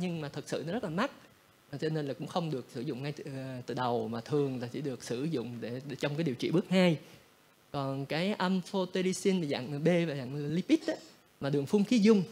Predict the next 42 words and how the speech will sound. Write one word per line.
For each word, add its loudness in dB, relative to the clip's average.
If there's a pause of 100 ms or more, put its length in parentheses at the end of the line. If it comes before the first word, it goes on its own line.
(240)
thì 2
đến 6
nay 6
thì 0 (100)
chưa 6
có 2
cái -2 (140)
đầy 0
đủ -4
các -4
nghiên 2
cứu 2
để -4
cho -4
thấy -6
có -6
cái -4
hiệu -4
quả -2
cho -6
nên -4
là -4
cũng -10
chưa 2
có -2
được -2
chỉ -2
định. 2 (1800)
Về 4
kháng 4
I 6
G 2
E 8
thì 2
hiện 2
nay 2
ở 2
Việt -2
Nam 4
có, 2
ờ, 4
omalizumab 4